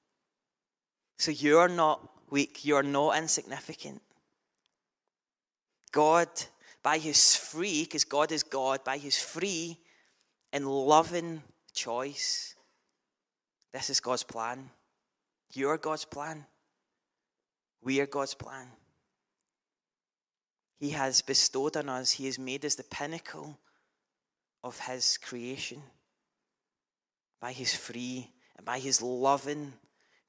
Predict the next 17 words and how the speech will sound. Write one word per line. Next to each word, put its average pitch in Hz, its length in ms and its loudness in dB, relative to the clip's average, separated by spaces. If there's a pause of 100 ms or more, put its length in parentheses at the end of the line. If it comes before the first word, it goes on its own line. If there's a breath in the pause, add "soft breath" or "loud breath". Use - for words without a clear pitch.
gracious 139 1000 0 (100)
choice. - 880 -4 (2250)
That's 113 300 -2
what 110 120 -14
God 120 220 -8
has 123 140 -2
done. 117 220 -8
That's 104 220 -4
what 90 80 -4
Scripture - 460 -6
teaches - 460 -12
us. - 360 -8 (1160)
And 135 100 -8
for 143 160 0
this, 151 440 6 (280)
before 135 380 0
we 127 360 -2